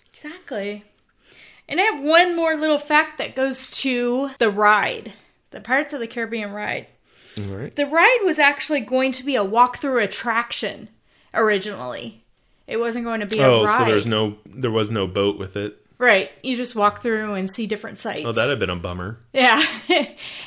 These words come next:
Speaker 1: And then the, the World's Fair in New York was going on at the time.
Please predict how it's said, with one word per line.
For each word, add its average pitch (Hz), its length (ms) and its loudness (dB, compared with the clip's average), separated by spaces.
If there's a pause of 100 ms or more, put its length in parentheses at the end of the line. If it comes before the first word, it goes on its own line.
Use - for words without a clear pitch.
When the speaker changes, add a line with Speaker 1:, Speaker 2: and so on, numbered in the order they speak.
Speaker 1:
And 285 220 6
then 311 200 8
the, 240 360 6
the 262 100 8
World's 302 400 0
Fair 294 380 2
in 226 140 0
New 240 80 2
York 226 500 0
was 240 160 -6
going 220 220 -2
on 202 160 -2
at 208 140 -6
the - 100 -8
time. 208 540 -6